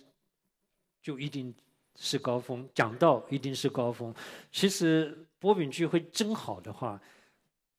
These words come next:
波饼聚会其实是团体敬拜的一个高峰，因为所有人的心都集中在这位伟大的主身上，我们的爱都焦点在他身上，我们的感恩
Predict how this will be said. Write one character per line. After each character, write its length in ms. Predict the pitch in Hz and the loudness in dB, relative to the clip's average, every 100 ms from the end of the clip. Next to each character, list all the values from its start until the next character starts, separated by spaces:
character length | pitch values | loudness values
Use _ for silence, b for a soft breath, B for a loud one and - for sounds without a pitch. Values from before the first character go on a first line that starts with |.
| _ _ _ - | _ _ _ -4
波 120 | 185 | -2
饼 140 | 175 127 | -2 -2
聚 160 | 160 | -2
会 120 | 139 | 0
其 200 | 139 - | -2 -2
实 160 | 135 127 | -4 -4
是 160 | - 135 | -4 -8
团 300 | - 120 147 | -8 -10 -10
体 120 | 113 | -12
敬 280 | - 156 110 | -6 -6 -6
拜 160 | 117 107 | -10 -10
的 120 | 101 | -12
一 120 | 98 | -12
个 140 | 104 | -14
高 200 | 95 101 | -14 -14
峰， 280 | 101 - 104 | -14 -16 -16
因 100 | 135 | -12
为 80 | 139 | -10
所 380 | - - - 151 | -10 -12 -12 -6
有 100 | 151 | -2
人 180 | 123 120 | 0 0
的 80 | |
心 400 | 123 - 135 135 135 | -2 -2 -6 -10 -10
都 160 | 143 143 | -10 -8
集 240 | - 120 | -8 -8
中 240 | 123 120 | -8 -8
在 180 | 117 113 | -6 -6
这 140 | 104 113 | -6 -10
位 220 | 110 113 | -8 -10
伟 200 | 110 101 | -10 -14
大 200 | 110 110 | -14 -12
的 100 | 110 | -14
主 200 | - 107 | -14 -16
身 220 | 107 104 104 | -14 -14 -12
上， 220 | 107 95 B B B B B | -16 -16 B B B B B
我 100 | 113 | -10
们 120 | 120 | -6
的 140 | 135 - | -6 -6
爱 340 | 180 165 143 127 | -2 2 2 4
都 160 | 135 | 2
焦 280 | 135 151 135 | 0 2 2
点 220 | 139 131 | 0 0
在 100 | 127 | 0
他 140 | 117 117 | 0 0
身 260 | - 123 | -2 -4
上， 280 | 123 117 113 | -4 -4 -4
我 100 | 135 | -2
们 140 | 170 180 | 0 0
的 80 | |
感 340 | 185 - 117 123 | -2 -2 -4 -4
恩 400 | 147 185 180 185 | 4 6 6 4